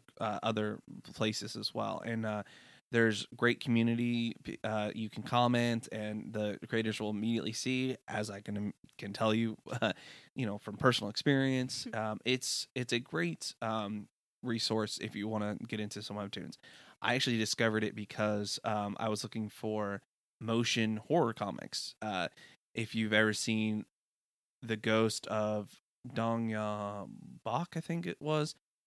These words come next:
Speaker 1: that one got me when I was a kid, and they have a couple on there that are just freaking awesome. The same creator of that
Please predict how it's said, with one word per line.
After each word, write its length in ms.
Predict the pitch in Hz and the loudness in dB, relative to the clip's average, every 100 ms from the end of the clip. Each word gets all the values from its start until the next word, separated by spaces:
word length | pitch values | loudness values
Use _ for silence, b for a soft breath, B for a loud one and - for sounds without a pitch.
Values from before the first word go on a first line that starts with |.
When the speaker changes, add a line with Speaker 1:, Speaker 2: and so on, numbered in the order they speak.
| _ | _
Speaker 1:
that 260 | 117 165 - | 8 8 8
one 300 | 160 151 135 | 6 6 6
got 220 | 113 120 | 4 4
me 120 | 143 127 | 2 2
when 140 | 113 | 4
I 100 | 107 | 4
was 220 | 104 101 | 4 0
a 80 | 101 - | -4 -10
kid, 500 | - 139 143 139 135 - _ _ - | 0 4 6 4 2 -6 _ _ 0
and 400 | 113 110 110 110 | 2 2 0 2
they 160 | 110 | 2
have 240 | 104 104 104 | 2 -2 -4
a 40 | |
couple 340 | - 135 127 117 | -2 0 4 4
on 160 | 113 | 4
there 200 | 110 110 | 4 4
that 100 | 101 | 2
are 80 | 104 | -2
just 240 | 101 101 - | -4 -6 -10
freaking 600 | - - - 143 - 104 - | -14 -14 0 0 2 -6 -8
awesome. 400 | 95 95 - 117 | -8 -8 -4 -2
The 80 | |
same 320 | 120 160 185 190 | 2 4 4 2
creator 460 | - 156 156 120 - | 2 4 4 2 4
of 320 | 123 143 127 | 6 6 4
that 280 | 107 92 | -4 -6